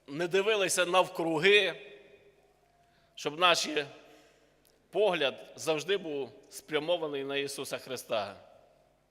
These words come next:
Він переміг смерть, пекло. Коли ми читаємо Іва-, і об'явлення Івана Богослова, він там говорить такі слова, коли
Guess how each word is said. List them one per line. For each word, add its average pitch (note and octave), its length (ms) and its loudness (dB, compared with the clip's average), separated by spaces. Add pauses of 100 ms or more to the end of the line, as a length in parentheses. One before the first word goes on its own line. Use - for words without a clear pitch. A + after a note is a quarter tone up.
(440)
Він C3 200 -4
переміг C3 560 -6 (1700)
смерть, C#3+ 680 2 (680)
пекло. C#3 640 2 (680)
Коли E3 220 2
ми D#3 260 4
читаємо D3 560 2
Іва-, D3 300 0
і C#3+ 160 -4
об'явлення C#3+ 640 2
Івана C#3+ 380 0
Богослова, C#3 800 -2 (460)
він D3+ 180 0
там C#3+ 300 2 (640)
говорить D3 440 0
такі - 260 -6
слова, D3 540 2 (920)
коли C#3+ 420 0